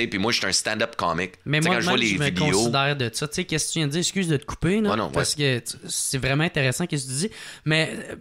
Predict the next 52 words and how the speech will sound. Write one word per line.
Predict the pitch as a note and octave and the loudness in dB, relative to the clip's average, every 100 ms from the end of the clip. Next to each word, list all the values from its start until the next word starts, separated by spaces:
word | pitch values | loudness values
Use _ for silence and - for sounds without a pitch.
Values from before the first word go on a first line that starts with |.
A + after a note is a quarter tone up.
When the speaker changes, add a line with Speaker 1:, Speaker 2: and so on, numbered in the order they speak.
| - | -4
Speaker 2:
m-, | E3 | 0
moi, | E3+ F3+ A#3 | 4 6 4
c'est, | - F3 D3 | 4 4 6
euh, | C3 B2+ | 6 4
je | C3+ | 2
me | D#3 D#3 | 2 2
sens | - G3+ G3+ | 2 0 0
de | C#3 C3 | 0 2
même, | C3 B2 D3+ | 2 4 2
moi, | C3 | 2
tout. | A2 C#3+ D3 - - - - | 0 -2 -8 -12 -20 -14 -2
Tu | |
sais, | G3+ F#3+ | 2 4
euh, | D#3 C3+ C3 B2 A#2+ | 4 4 4 2 2
euh, | D3+ - D#3 | -2 2 2
je | C#3+ | 4
veux | |
dire | C#3 F3+ | 4 2
que | F3 C#3+ | 2 0
je | C#3+ | 2
me | D3 | 2
sens | - F#3 | 2 2
déjà | D3+ F3+ D#3 G#3 | 4 4 4 4
de | F3 | 4
même. | B2+ C3 D3+ C3 | 4 4 2 2
Tu | |
sais, | - | 2
moi, | F3+ G3+ C4+ | 2 4 4
euh, | F#3 C3 A2+ G#2+ - - - - | 4 2 0 -4 -12 -20 -20 -14
euh, | - - B2+ | -8 -2 -2
tu | B2+ | 0
sais, | G#3+ | 0
ça | - | 0
fait | D3 E3 | 2 0
pas | - B3+ | 2 0
tant | - A3+ | 2 2
longtemps | F#3+ C#3+ E3 | 4 2 2
que | F3+ | 0
je | |
fais | C#3+ | 2
ça. | C#3 - | 2 0
Ça | |
fait | - F3 | 0 2
cinq | - A3 G3 | 2 2 2
ans | G3+ | 0
que | G3+ | 0
je | |
fais | - B2+ | 0 0
ça, | - D3 | 0 0
tu | D#3 | -2
sais. | D#3+ F3 | 0 2
Euh, | C#3+ A#2 | 4 2